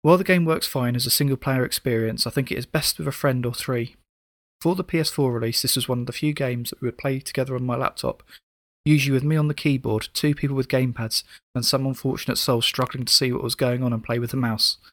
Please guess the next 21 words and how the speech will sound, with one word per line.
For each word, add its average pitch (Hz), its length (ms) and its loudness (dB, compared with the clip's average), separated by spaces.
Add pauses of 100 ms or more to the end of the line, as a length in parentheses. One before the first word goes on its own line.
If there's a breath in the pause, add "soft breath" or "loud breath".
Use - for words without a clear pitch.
(680)
Whenever 160 220 2
we 190 180 2
reached 160 240 2
a 143 40 -2
point - 260 4
where 117 160 0
only 127 180 2
one 143 240 2
person 139 320 2
was 123 100 -4
left - 180 -2
alive, 117 380 -2 (180)
the 143 60 4
others 143 200 4
would 131 100 -2
begin 127 240 0
cheering 127 480 4
stroke 117 300 -2
threatening 127 360 0
them 127 160 0
on, 113 180 -2